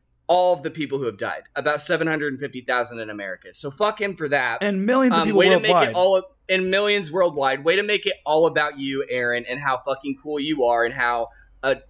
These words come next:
Speaker 1: vaccinated villain gave you the fucking virus. He starts talking about how he consulted with Joe Rogan. He took, like, a cocktail of different things, like zinc supplement. Ivermectin is a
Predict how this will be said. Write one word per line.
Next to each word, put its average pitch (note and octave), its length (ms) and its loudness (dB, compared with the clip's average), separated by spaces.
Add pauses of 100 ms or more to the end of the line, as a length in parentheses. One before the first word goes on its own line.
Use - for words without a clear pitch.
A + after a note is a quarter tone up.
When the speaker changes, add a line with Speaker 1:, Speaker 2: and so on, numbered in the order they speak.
(160)
Speaker 1:
vaccinated D3 720 -2 (260)
villain B2+ 580 -4
gave C#3 200 -4
you C3+ 140 -4
the B2+ 80 -6
fucking C3 380 -6
virus. A2+ 440 -2 (380)
He F#3+ 140 -4
starts F#3 280 0
talking G3+ 300 0
about G#3 280 0
how F#3 160 -2
he F#3+ 420 -8 (240)
consulted F3 440 -2
with C#3 160 0
Joe C#3+ 200 2
Rogan. D3+ 500 0 (720)
He D#3+ 160 0
took, - 240 -2
like, F3 120 0
a D#3 80 0
cocktail F3 480 -2
of F3+ 80 -4
different F3 300 -6
things, D3+ 460 0
like C3+ 160 0
zinc D3 260 -4
supplement. C#3+ 560 0 (400)
Ivermectin G#3+ 840 -2
is D#3+ 600 0
a C#3+ 420 -2